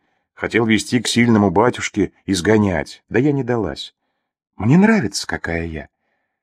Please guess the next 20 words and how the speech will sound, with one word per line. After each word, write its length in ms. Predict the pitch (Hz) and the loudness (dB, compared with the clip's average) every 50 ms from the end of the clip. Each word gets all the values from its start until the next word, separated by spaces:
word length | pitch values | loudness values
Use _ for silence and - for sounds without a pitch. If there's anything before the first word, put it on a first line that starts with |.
| _ _ _ _ _ _ _ _ _ _ | _ _ _ _ _ _ _ _ _ _
«Тебе 260 | - 104 90 98 92 | -6 -2 0 2 2
ведь 300 | 87 87 85 - - - | 2 0 -2 -4 -10 -4
тоже 260 | - 110 170 196 233 226 | 0 0 0 2 2 2
нравится?» 640 | 226 214 160 101 76 76 73 - - - 78 71 _ _ _ _ _ _ _ _ _ _ _ _ _ _ | 4 4 4 2 0 -2 -6 -8 -10 -10 -10 -12 _ _ _ _ _ _ _ _ _ _ _ _ _ _
Она 200 | - 80 82 78 | -6 -4 -4 -2
прижалась 420 | 82 90 82 95 98 98 95 80 | -2 0 0 2 2 2 0 0
к 60 | - 95 | -2 -4
нему 260 | 90 90 92 92 85 | -2 0 0 0 0
своим 340 | - - - 82 85 85 80 | -2 -2 -2 -2 -2 -2 -2
худеньким 540 | - - 95 92 85 85 78 - 87 82 78 | -4 -4 -4 -2 -2 -4 -4 -4 -6 -6 -6
телом, 440 | - - 101 117 120 117 113 107 104 | -4 -4 -2 -2 -2 -2 -2 -2 -2
и 40 | |
он 200 | 110 131 139 135 | -2 -4 -4 -6
почувствовал 680 | - - 120 - - 139 135 107 - - - 120 117 117 | -6 -8 -8 -6 -4 -2 -2 -4 -4 -4 -2 0 2 4
ее 200 | 117 113 110 98 | 4 4 4 2
жар 400 | 82 - 98 120 120 120 107 113 | 0 0 0 2 2 2 2 2
и 80 | 110 | 2
новый 560 | 98 87 87 87 107 117 110 98 104 107 98 | 2 0 0 2 2 2 2 2 2 0 -2
прилив 480 | 101 - - 92 87 85 87 90 82 71 | -4 -4 -6 -4 -4 -2 -2 -4 -4 -4
желания. 800 | 73 78 82 80 85 85 82 80 78 76 73 71 69 69 65 | -6 -4 -2 -2 0 -2 -2 -2 -4 -4 -6 -8 -8 -10 -10